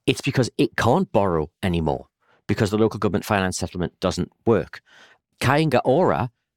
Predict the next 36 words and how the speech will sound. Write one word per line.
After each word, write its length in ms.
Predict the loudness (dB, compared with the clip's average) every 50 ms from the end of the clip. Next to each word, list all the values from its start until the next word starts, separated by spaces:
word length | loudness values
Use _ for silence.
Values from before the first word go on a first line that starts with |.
| _ _
can't 340 | -2 0 0 0 0 0 0
borrow 300 | 0 2 2 2 2 2
anymore 420 | 0 0 0 0 0 0 0 -2 -6 -10 -18 _
to 100 | -6 -2
build 280 | 0 2 2 2 2 2
more 180 | 2 2 2 2
state 280 | 0 0 0 0 0
housing, 480 | 0 0 0 0 -2 -4 -6 -8 -8 -10 _ _ _ _
even 240 | -2 -2 0 2 2
though 100 | 2 2
we've 160 | 2 2 2
got 180 | 2 0 0 0 _ _ _
twenty 280 | -2 0 0 2 2 -2
plus 300 | -4 -4 -4 -4 -2 0
thousand 340 | 0 0 0 0 0 -2 -2
households 600 | -2 -2 -2 -2 -4 -4 -4 -4 -4 -6 -10 -14 -14 -20 -20 -8 -2 0
on 120 | 0 2
the 80 | 2 2
wait 240 | 2 0 0 -2 -4
list. 300 | -8 -8 -8 -10 -10 -12 _ _ _ _ _ _ _ _ _ _ -20 -20 -20 -20 _ _
There's 160 | -2 0 0 0
plenty 380 | -4 -2 0 0 2 2 2
of 100 | 2 0
opportunities 640 | 0 -2 -4 -2 0 0 0 0 0 -2 -4 -4 -4
to 100 | -6 -6
borrow. 480 | -2 0 0 2 2 2 0 0 -2 -4 -8 -10 _
There's 120 | -6 -6
plenty 220 | -4 -4 -2 -2 0
of 80 | -2
opportunities 580 | -2 -2 -4 -4 -2 -2 -2 -2 -2 -6 -8 -4
to 140 | -2 0 0
invest. 520 | 0 0 0 0 0 0 -2 -4 -10 -12 -16 -20 -20 -20 -20 _ _ _ -6 -2
But 200 | -2 -2 0 -2
the 100 | -4 -4
fragility 720 | -2 -2 -2 0 2 2 2 2 2 0 0 0 0 0
argument 560 | 0 -2 -2 -4 -6 -4 -4 -4 -6 -8